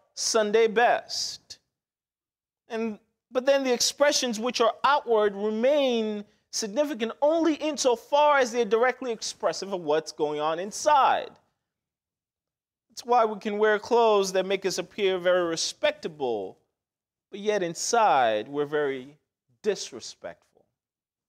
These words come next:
We can wear clothes that are representative of a particular lifestyle, but in fact, it doesn't change our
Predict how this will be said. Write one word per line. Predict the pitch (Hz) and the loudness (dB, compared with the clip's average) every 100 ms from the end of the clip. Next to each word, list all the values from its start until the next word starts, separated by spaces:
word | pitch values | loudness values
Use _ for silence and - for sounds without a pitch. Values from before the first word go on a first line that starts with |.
| _ _ _ _ _ - | _ _ _ _ _ -16
We | 185 | -4
can | 240 | 2
wear | 233 214 | 2 2
clothes | 269 262 240 214 | 4 4 4 4
that | 220 | 4
are | 202 - - | 2 -2 0
representative | 226 226 226 247 240 233 | 2 2 2 4 2 4
of | 220 | 2
a | 214 202 | 2 0
particular | _ 247 - 277 - 226 | _ -8 -4 -6 0 2
lifestyle, | 214 233 311 202 - - 170 165 | 4 4 4 2 0 2 4 4
but | 151 208 - - - | 2 2 0 -12 -6
in | 208 | -6
fact, | - - 294 269 - | -2 0 2 0 -2
it | 190 | 0
doesn't | 220 208 220 | 0 0 -6
change | - 180 185 180 | -8 -8 -2 2
our | 185 185 | 4 2